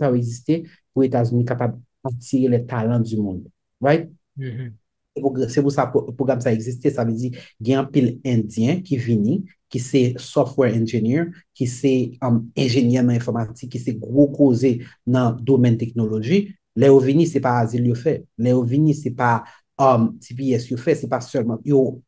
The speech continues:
Speaker 1: direktman ale nan kesyon rezidans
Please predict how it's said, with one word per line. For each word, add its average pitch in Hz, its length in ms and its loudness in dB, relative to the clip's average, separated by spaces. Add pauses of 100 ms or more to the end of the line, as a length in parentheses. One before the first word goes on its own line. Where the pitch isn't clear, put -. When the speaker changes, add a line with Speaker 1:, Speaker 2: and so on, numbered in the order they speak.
Speaker 1:
direktman 123 960 2 (320)
ale 117 460 0 (180)
nan 120 160 -2
kesyon 113 320 -2
rezidans 113 540 -2